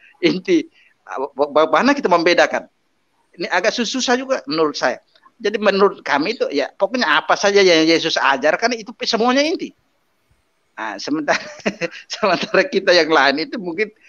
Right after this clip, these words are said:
ya vari-, vari-, variasi yang mungkin yang tidak masuk dalam wahyu itu mungkin yang tambahan. Tapi <laughs> semua yang diwariskan oleh,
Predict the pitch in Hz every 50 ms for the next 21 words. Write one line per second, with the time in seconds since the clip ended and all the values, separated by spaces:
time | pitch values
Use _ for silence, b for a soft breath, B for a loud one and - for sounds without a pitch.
0 | B B B B B _ - - - 160 147 160 180 180 - 160 156 - - -
1 | - 156 156 165 165 143 139 - 170 160 160 156 143 143 143 - 160 147 147 147
2 | 139 139 - 170 - 156 - - 120 127 147 147 - 180 165 147 139 131 127 123
3 | 131 127 117 117 127 165 190 185 208 190 185 185 196 202 202 202 - 208 220 190
4 | - 120 - _ _ _ _ _ _ - - - - - 185 170 - 147 123 143
5 | 196 247 269 220 180 175 165 - 160 143 B B B B B B 139 160 160 160
6 | 151 151 160 160 151 160 - 156 143 143 139 135 131 127 127 127 120 104